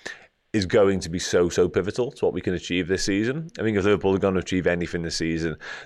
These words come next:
they're gonna wanna find a very good, very high class defensive midfielder. Mm, and it needed to happen, like I say, it needed to happen quite some time ago.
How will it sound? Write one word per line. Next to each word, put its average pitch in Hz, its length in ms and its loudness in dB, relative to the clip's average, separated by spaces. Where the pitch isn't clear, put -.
they're 92 100 0
gonna 98 300 4
wanna 92 240 4
find 85 600 -2
a 90 80 0
very 85 560 0
good, 82 460 0
very 90 300 0
high 85 240 0
class - 560 -4
defensive 85 380 -4
midfielder. 82 580 0
Mm, 98 280 -6
and 95 160 0
it 80 100 -2
needed 87 300 -2
to - 100 -6
happen, 78 300 -4
like 78 160 -6
I - 40 -10
say, 78 200 0
it 82 60 -2
needed 87 180 0
to 85 100 -2
happen 80 360 -4
quite 95 320 0
some 101 140 -2
time 104 240 4
ago. 117 380 4